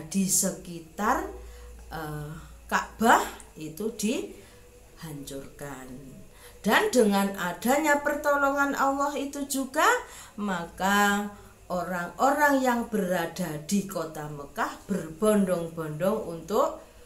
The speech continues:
masuk is-, Islam. Nah, yuk kita pelajari, yaitu surat An-Nasr. Kita mulai dari,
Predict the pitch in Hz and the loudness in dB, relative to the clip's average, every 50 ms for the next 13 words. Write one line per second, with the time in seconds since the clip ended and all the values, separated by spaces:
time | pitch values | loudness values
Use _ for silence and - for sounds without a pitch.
0 | - - - - - - 180 165 143 139 143 - - 190 190 196 - - 202 254 | -20 -20 -20 -20 -18 -14 -12 -12 -10 -8 -4 -2 0 0 0 -2 -2 0 0 2
1 | 330 370 - - - - - - - - - - - 147 139 139 - - - - | 4 6 4 4 4 0 -6 -16 -20 -20 -20 -16 -12 -10 -4 -2 -2 0 -2 -2
2 | 135 123 123 123 123 - - - - - - - - - - - - - - - | -4 -8 -12 -12 -14 -14 -16 -16 -16 -18 -18 -20 -20 -20 -20 -20 -20 -20 -20 -20
3 | - - - - 160 143 - - - - - - - - - - 202 302 370 381 | -20 -20 -18 -12 -12 -12 -12 -12 -18 -20 -20 -20 -20 -16 -6 0 2 2 2 2
4 | - - - 190 185 - 175 170 190 220 269 330 - - - - - - - - | -2 -6 -6 -6 -6 -2 -2 2 4 4 4 4 2 -2 -12 -16 -20 -18 -10 -8
5 | 165 156 147 147 143 - - 160 147 143 143 151 175 202 226 262 294 330 370 440 | -8 -6 -6 -8 -4 -4 -4 -4 -4 -8 -8 -4 -2 0 2 4 4 6 6 4
6 | 480 - - - - - - - - - - - - - - - - - - - | 4 2 -4 -10 -18 -20 -20 -20 -20 -20 -20 -20 -20 -20 -20 -20 -20 -20 -20 -20
7 | - - - - - - - - - - - - - - - - - 151 147 160 | -20 -20 -20 -20 -20 -20 -20 -20 -20 -20 -18 -18 -18 -18 -18 -14 -10 -8 -8 -4
8 | 165 202 208 196 - 175 170 160 160 160 - - - - 160 165 151 143 139 139 | 0 0 0 0 0 -2 -4 -4 -6 -6 -10 -14 -10 -8 -8 -6 -6 -8 -6 -2
9 | - - 202 220 247 285 339 392 440 - - - - - - 156 160 - - 147 | 0 2 4 6 6 6 6 4 2 -4 -8 -12 -18 -16 -14 -14 -10 -8 -6 -6
10 | 147 139 143 139 147 147 147 151 160 139 139 - 190 247 302 | -6 -6 -6 -6 -6 -6 -6 -6 -6 -6 -4 -2 -2 0 0